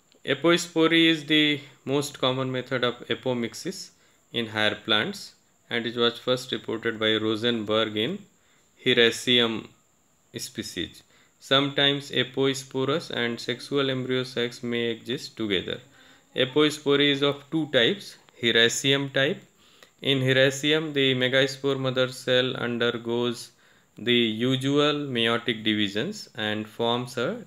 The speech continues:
tetrad. At this stage, a nucellar cell at the chalazal end becomes activated and starts developing into an aposporous unreduced embryo sac. All the four megaspores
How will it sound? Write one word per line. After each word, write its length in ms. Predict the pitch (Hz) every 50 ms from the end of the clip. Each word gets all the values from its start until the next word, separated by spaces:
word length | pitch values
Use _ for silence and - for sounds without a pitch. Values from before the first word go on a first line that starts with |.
| _ -
tetrad. 480 | - 113 - - - 107 92 87 - - - - _ _ _ _ _ _ _ _ _ _ _ _
At 260 | - 127 123 123 127
this 200 | 143 156 165 - - 160 -
stage, 420 | - - 160 156 170 185 - - -
a 220 | 127 123 123 123
nucellar 560 | 123 131 139 139 139 - 151 147 151 156 151
cell 340 | 156 - - 151 147 165 196 - -
at 300 | - 120 117 120 117 123
the 100 | 127 123
chalazal 640 | - - 117 113 113 117 117 113 123 131 131 123 123
end 260 | 123 123 127 120 120
becomes 560 | 120 113 - - 127 127 139 135 135 - -
activated 800 | 117 110 - - - 117 107 120 123 120 - 120 135 165 - - - _ - _ _ _ _ _ -
and 340 | 113 120 120 120 113 - - -
starts 560 | - - - 131 123 123 131 135 131 - -
developing 640 | - 120 120 120 120 120 117 113 - 120 120 - 95
into 400 | 101 110 110 107 - 110 110 110
an 180 | 117 135 160 - -
aposporous 920 | - 110 - - 117 113 113 110 - - - 110 110 104 123 156 - - - - -
unreduced 720 | 120 123 123 117 110 113 113 110 113 117 131 139 131 131
embryo 400 | 90 92 98 98 101 104 101 -
sac. 300 | - - - - - - - - _ _ _ _ _ _ _ _ _ _ _ _ _ _ _ _
All 260 | - 117 127 139 143
the 300 | 143 156 151 147 147 147
four 320 | 131 135 - 147 143 143 139
megaspores 800 | 139 143 139 135 139 139 139 139 - - - 139 143 139 135